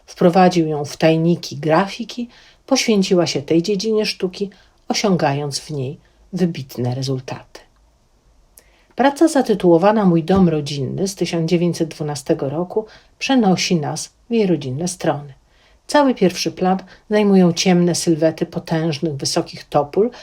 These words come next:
a za nimi, po lewej stronie, w oddali, jaśnieje bryła dworku z gankiem i kolumionkami. Na nocnym niebie rozbłyskują liczne gwiazdy.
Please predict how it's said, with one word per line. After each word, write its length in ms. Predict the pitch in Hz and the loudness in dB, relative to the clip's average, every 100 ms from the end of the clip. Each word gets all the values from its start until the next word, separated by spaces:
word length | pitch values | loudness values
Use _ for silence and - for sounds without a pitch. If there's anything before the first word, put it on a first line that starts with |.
| - - | -14 -4
a 100 | 180 | 0
za 160 | 185 160 | 2 0
nimi, 300 | - 143 196 | -4 -6 -4
po 140 | 226 170 | 0 2
lewej 280 | 160 165 139 | 2 2 -2
stronie, 580 | - 160 139 135 165 | -2 -2 0 -2 -2
w 60 | 170 | 2
oddali, 560 | 165 147 139 131 175 196 - _ | 0 0 -4 -2 -4 -6 -12 _
jaśnieje 440 | 202 190 208 175 160 | -2 0 2 4 2
bryła 340 | 165 160 135 | 2 2 2
dworku 520 | 135 170 175 175 190 - _ - | 0 2 2 2 -6 -8 _ -16
z 100 | 147 | -2
gankiem 520 | 151 151 - 175 - - | 0 0 -4 -8 -8 -10
i 100 | 190 | -12
kolumionkami. 800 | 180 151 143 151 135 143 143 - - _ _ _ _ 165 | -2 -2 -2 -6 -6 -8 -8 -10 -18 _ _ _ _ -4
Na 140 | 160 | 2
nocnym 460 | 170 165 170 147 143 | 2 2 0 -2 0
niebie 360 | 170 175 180 180 _ _ | 2 2 2 -2 _ _
rozbłyskują 720 | 214 202 185 180 - 151 156 151 | 2 6 6 4 0 -2 0 -2
liczne 380 | 151 - 151 | -4 -6 -4
gwiazdy. 540 | 147 151 139 139 - | -2 -2 -2 -6 -12